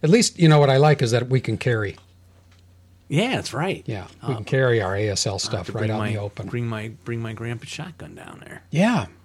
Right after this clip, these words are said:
Speaker 1: you could. We should get a pickup truck and put it in the back.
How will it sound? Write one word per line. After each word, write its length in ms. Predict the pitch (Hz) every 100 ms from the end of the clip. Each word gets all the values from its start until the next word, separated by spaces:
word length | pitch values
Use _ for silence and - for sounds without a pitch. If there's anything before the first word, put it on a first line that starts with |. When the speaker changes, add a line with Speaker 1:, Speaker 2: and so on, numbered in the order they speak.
| _ _ _
Speaker 1:
you 120 | 156 151
could. 240 | 214 175
We 80 | 104
should 180 | - 104
get 140 | 135
a 80 | 127 - -
pickup 300 | 160 156 -
truck 280 | - 98 -
and 240 | 101 82 -
put 120 | 117
it 40 |
in 120 | 110 110
the 60 |
back. 380 | 107 92 87